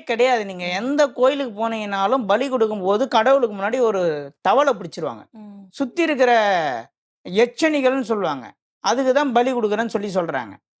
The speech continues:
Speaker 1: But ஆனா ஒரு உயிரை, இப்ப மகான் இருக்கிறதுல வள்ளலார் இருக்காரா? வள்ளலாரை பத்தி படிச்சவங்க யாருன்னா பலி கொடுப்பாங்களா?
Speaker 2: கண்டிப்பா கொடுக்க மாட்டாங்க.
Speaker 1: சிவானந்த பரமஹம்சரை பத்தி கொடு-,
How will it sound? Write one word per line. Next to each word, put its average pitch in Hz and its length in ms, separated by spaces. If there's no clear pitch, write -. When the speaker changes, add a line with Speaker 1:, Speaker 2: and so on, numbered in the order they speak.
Speaker 1:
But 208 200
ஆனா 269 220
ஒரு 226 200
உயிரை, 262 300
இப்ப 202 220
மகான் 247 340
இருக்கிறதுல 180 400
வள்ளலார் 233 440
இருக்காரா? 165 280
வள்ளலாரை 269 440
பத்தி 214 240
படிச்சவங்க 208 420
யாருன்னா 208 280
பலி 196 160
கொடுப்பாங்களா? 160 540
Speaker 2:
கண்டிப்பா 233 360
கொடுக்க 190 220
மாட்டாங்க. 180 140
Speaker 1:
சிவானந்த 269 460
பரமஹம்சரை 202 580
பத்தி 196 220
கொடு-, 185 180